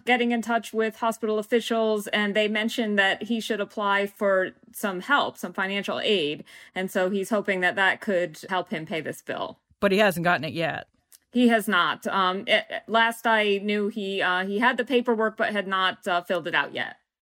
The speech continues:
Speaker 2: So what do you do if you have insurance with a deductible that's more than you can afford, but you need health care anyway? I guess, I guess the first lesson is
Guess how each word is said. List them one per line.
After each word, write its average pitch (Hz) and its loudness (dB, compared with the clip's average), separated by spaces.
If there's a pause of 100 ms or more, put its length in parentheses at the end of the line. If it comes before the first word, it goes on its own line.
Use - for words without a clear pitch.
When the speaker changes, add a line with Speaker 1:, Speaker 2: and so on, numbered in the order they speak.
(280)
Speaker 2:
So 339 0 (140)
what 302 0
do 440 4
you 320 4
do 330 2
if 165 -2
you 190 -2
have 202 2
insurance 190 -4
with 185 -6
a 175 -4
deductible 175 -2
that's 175 -6
more 185 0
than 185 -4
you 175 -4
can 175 -4
afford, 170 -2
but 170 -6
you 185 -8
need 185 -4
health 180 -2
care 175 -2
anyway? 175 0
I 165 2
guess, 214 0 (260)
I 240 4
guess 233 2
the 233 0
first 233 2
lesson 214 2
is 185 0